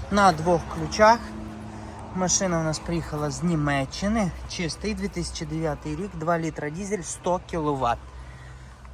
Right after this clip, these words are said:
Кермо не фарбоване, не перешивалось. Кому треба буде для клієнта, зробимо, що захочете. Хочете, покрасимо, хочете, переш'ємо.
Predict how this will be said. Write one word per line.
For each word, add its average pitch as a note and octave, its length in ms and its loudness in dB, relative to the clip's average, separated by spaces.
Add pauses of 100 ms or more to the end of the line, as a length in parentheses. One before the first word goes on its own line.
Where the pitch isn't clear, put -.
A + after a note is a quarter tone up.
(540)
Кермо F#3+ 300 2
не F3 160 0
фарбоване, F3+ 600 2
не E3 120 0
перешивалось. G3+ 880 6 (960)
Кому F#3 220 0
треба G#3+ 320 4
буде F3+ 220 -2
для E3+ 180 2
клієнта, F#3 640 2
зробимо, G3 600 8 (240)
що F#3+ 200 4
захочете. D3+ 600 -2
Хочете, F#3 300 -2
покрасимо, F3+ 560 4
хочете, F3 260 -4
переш'ємо. C3 480 -6